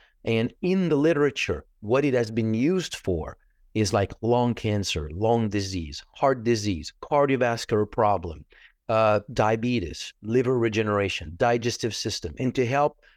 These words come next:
the, the skin repair from burn to the skin, injury to the skin, or bone fractures. Now look at, look at the spread of the benefits, the heart, the lung, the cardiovascular system, the pancreas,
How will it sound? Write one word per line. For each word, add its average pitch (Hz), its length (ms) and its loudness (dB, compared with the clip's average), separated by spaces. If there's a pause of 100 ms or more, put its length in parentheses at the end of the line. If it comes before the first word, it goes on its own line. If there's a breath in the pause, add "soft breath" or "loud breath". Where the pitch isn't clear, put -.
(100)
the, 110 200 -2 (100)
the 117 100 -2
skin 143 520 -2
repair 117 600 0 (340 loud breath)
from 101 300 0 (180)
burn 123 360 0
to 131 120 -2
the 123 100 2
skin, 120 480 -2 (160)
injury 139 380 0
to 127 100 -4
the 113 80 2
skin, 120 460 -4
or 113 100 0
bone 120 340 0
fractures. - 680 -8 (300 soft breath)
Now 117 120 -2
look 196 260 -2
at, - 200 0
look 160 200 0
at 113 100 -2
the 107 80 2
spread 147 540 0
of 95 140 -4
the 107 60 2
benefits, 120 520 -2
the - 120 -4 (140)
heart, 92 280 -2
the 113 160 2
lung, 92 560 0
the - 80 -6
cardiovascular 107 760 0
system, 82 400 -6
the - 100 -8
pancreas, 113 760 -4